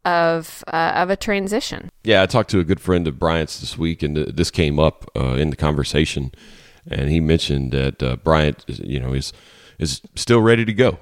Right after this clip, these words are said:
Speaker 2: I mean, still ready for
Speaker 1: Yeah.
Speaker 2: more ministry, just, you know, uh, something different than the senior pastorate at Johnson Ferry.
Speaker 1: Yeah.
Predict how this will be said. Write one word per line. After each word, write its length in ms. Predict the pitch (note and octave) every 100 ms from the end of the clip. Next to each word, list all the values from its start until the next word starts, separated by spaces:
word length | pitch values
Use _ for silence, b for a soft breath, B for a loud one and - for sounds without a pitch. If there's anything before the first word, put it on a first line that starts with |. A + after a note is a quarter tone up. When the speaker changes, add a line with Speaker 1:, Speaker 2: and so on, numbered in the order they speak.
| -
Speaker 2:
I 60 | D2+
mean, 120 | D2
still 240 | - G2
ready 260 | F2 F#2 F#2
for 300 | - E2 D#2+
Speaker 1:
Yeah. 140 | D#2+
Speaker 2:
more 100 | F#2+
ministry, 480 | F2+ F#2 F#2 - F#2+
just, 280 | F2+ F2 - -
you 120 | F2
know, 200 | D#2+ D#2+ - B B B
uh, 240 | D2 C#2+
something 360 | D#2+ A2 G#2+ E2
different 420 | D2 G#2 G#2+ F#2
than 180 | F#2 F#2
the 80 | E2+
senior 320 | - G2+ F#2+
pastorate 480 | - F#2 F2+ G2 F#2+
at 140 | F2+
Johnson 400 | - F2+ F2+ F2+
Ferry. 360 | - G2+ - - _ -
Speaker 1:
Yeah. 140 | -